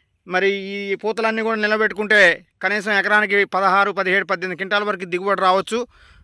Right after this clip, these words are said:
ఎందుకంటే ఇది కాయ లావు సైజు ఉంది, ఆకు పలచగా ఉంది, దీనికి దోమపోటు తక్కువ, దోమ తక్కువ. మీరు మందులు కూడా ఏమైనా ఎక్కువ కొట్టారా?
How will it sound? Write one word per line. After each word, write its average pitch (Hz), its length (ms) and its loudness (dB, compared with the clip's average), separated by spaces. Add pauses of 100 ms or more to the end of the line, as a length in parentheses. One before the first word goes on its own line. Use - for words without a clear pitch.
(120)
ఎందుకంటే 220 380 4
ఇది 208 100 2
కాయ 202 340 6
లావు 208 280 6
సైజు 226 320 6
ఉంది, 220 460 0 (440)
ఆకు 185 180 2
పలచగా 214 420 -2
ఉంది, 220 260 -2
దీనికి 202 240 -4
దోమపోటు 202 580 -2
తక్కువ, 226 340 -2
దోమ 190 260 -2
తక్కువ. 226 360 -2
మీరు 208 200 -4
మందులు 196 300 0
కూడా 214 360 6
ఏమైనా 180 220 0
ఎక్కువ 202 180 -8
కొట్టారా? 214 420 0